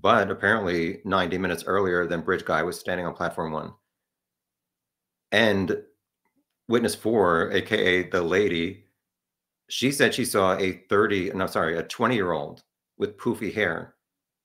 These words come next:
So I'm very interested to hear a lot of this perspective about this witness four. Another saw him leaving. Um,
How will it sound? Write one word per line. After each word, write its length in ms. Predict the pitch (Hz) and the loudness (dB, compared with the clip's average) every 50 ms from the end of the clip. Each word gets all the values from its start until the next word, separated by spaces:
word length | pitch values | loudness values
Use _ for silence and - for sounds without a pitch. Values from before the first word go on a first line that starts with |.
| _ | _
So 120 | - - 110 | -2 0 2
I'm 140 | 107 127 - | 2 4 6
very 200 | 117 113 110 104 | 6 6 6 4
interested 440 | 98 - 117 - - 107 - - | 0 -4 -8 -6 -6 -6 -6 -4
to 320 | - 101 87 85 87 90 - - | -4 -4 -2 -2 -2 -4 -6 -8
hear 280 | - - 95 87 85 | -2 0 2 2 2
a 60 | 87 | 0
lot 200 | 85 87 87 85 | 0 -2 -2 -2
of 140 | 80 76 - - | -4 -6 -6 -8
this 160 | - - - | -8 -8 -6
perspective 540 | - - 92 - - 87 82 - - - - | -4 -4 -4 -4 -4 -4 -6 -4 -6 -8 -8
about 480 | 87 85 85 80 80 80 87 - - _ _ _ _ _ _ _ _ _ _ _ _ _ _ _ _ - | -4 -4 -2 -2 -2 -4 -6 -10 -14 _ _ _ _ _ _ _ _ _ _ _ _ _ _ _ _ -20
this 340 | 95 98 98 92 - - - - _ _ | -8 -6 -6 -6 -6 -8 -14 -20 _ _
witness 260 | - 95 85 87 85 - | -4 -4 -4 -4 -6 -6
four. 380 | - - 82 80 82 - - _ _ _ _ _ _ _ _ _ _ _ _ _ _ 95 | -6 -6 -6 -6 -6 -10 -14 _ _ _ _ _ _ _ _ _ _ _ _ _ _ 0
Another 260 | 98 113 123 143 139 | 2 4 4 4 4
saw 200 | 135 - 123 117 | 4 2 2 2
him 200 | 120 117 101 98 | 2 2 0 0
leaving. 540 | 104 113 117 117 120 113 113 110 113 110 - | 0 0 2 2 2 0 0 -2 -2 0 2
Um, 580 | 101 98 98 101 101 98 98 101 101 - - | 2 4 4 4 2 0 -2 -4 -6 -10 -16